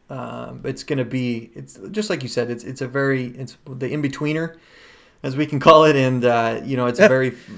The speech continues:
Speaker 1: it's very fun. Uh, that size of that sixty-inch width is, uh, is super fun to drive too.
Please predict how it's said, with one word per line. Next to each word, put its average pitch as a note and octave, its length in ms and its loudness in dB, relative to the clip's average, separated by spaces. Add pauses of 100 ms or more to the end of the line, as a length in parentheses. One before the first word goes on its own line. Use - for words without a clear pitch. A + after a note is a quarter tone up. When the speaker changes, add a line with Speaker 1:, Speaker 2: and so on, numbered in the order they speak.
(140)
Speaker 1:
it's B2+ 100 -12
very D3+ 300 6
fun. C3+ 640 0
Uh, A#2 240 -6
that C#3 280 4
size A#2+ 760 0
of B2 160 -10
that A#2 180 -6
sixty-inch A#2+ 360 -10
width A#2 200 -8
is, A2 200 -14
uh, A2+ 240 -10
is A#2 120 -8
super A#2 240 -10
fun A2+ 220 -10
to A2 100 -16
drive A2 420 -8
too. A#2 380 -10